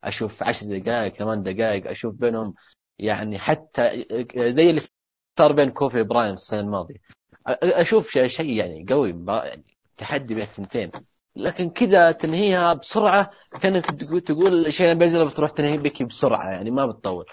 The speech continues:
لأن بيكي ما، يلا، يلا فازت على آسكا، يعني فازت بعد ك-، ما سوت كل شيء. فكذا خلاص شينا بيزلر تروح ال-، تفوز على بيكي في خمس دقائق وس-، انتهينا. يعني ما، يعني ما في بناء. يعني إيش ال-،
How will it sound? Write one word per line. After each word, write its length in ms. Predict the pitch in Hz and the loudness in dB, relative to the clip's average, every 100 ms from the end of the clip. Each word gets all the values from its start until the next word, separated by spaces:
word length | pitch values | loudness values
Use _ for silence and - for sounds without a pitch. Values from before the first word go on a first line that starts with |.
| - _ _ | -20 _ _
لأن 200 | 117 139 | 0 0
بيكي 220 | 147 - | 0 -2
ما، 300 | 151 156 - | 2 4 2
يلا، 300 | 123 151 139 | 2 4 4
يلا 220 | 123 123 117 | 4 4 4
فازت 280 | 131 110 | 2 0
على 140 | 98 101 | -2 -2
آسكا، 460 | 92 104 - - | -4 -6 -10 -12
يعني 360 | 85 82 65 - _ _ _ _ | -12 -12 -14 -20 _ _ _ _
فازت 500 | - 127 110 110 - | 0 2 2 -4 -2
بعد 400 | 113 117 107 - - | -2 -2 -4 -14 -20
ك-، 80 | - _ - | -20 _ -6
ما 160 | 131 | -4
سوت 300 | 127 131 120 | -2 -2 -2
كل 160 | - 113 | -4 -8
شيء. 220 | - - _ _ _ _ _ _ | -10 -16 _ _ _ _ _ _
فكذا 580 | - 123 143 143 208 190 | -10 -4 -2 -2 0 2
خلاص 340 | 175 151 - - | 4 2 2 0
شينا 220 | 180 160 | 0 2
بيزلر 240 | 165 240 | 0 -2
تروح 260 | - 175 - | 0 -2 0
ال-، 600 | 120 110 104 95 87 90 - - _ _ | -2 0 0 -2 -4 -8 -12 -20 _ _
تفوز 280 | - 175 113 | -4 0 2
على 160 | 110 117 | 0 -2
بيكي 260 | 135 - | -6 -10
في 140 | 120 107 | -8 -6
خمس 320 | 147 127 - | -6 -6 -8
دقائق 360 | 95 117 - - | -4 -4 -4 -8
وس-، 180 | - | -10
انتهينا. 760 | - 156 - 170 190 185 95 82 | -10 -10 -10 -8 -4 -4 -6 -10
يعني 260 | 87 107 | -12 -12
ما، 460 | - 190 208 143 127 | -6 0 0 0 -8
يعني 180 | 104 123 | -8 -4
ما 140 | 160 214 | -2 -2
في 180 | 120 | -4
بناء. 260 | 90 90 71 | -8 -10 -12
يعني 200 | - 82 | -14 -10
إيش 220 | 120 - | -8 -4
ال-، 180 | 127 | -4